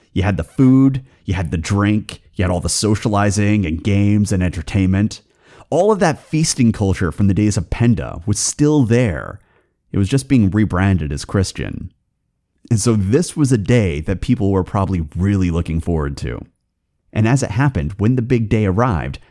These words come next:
the king's court was at his royal villa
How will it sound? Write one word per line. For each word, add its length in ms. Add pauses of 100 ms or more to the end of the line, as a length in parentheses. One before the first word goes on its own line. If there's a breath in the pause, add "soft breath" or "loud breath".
the 60
king's 440
court 360
was 160
at 140
his 140
royal 320
villa 520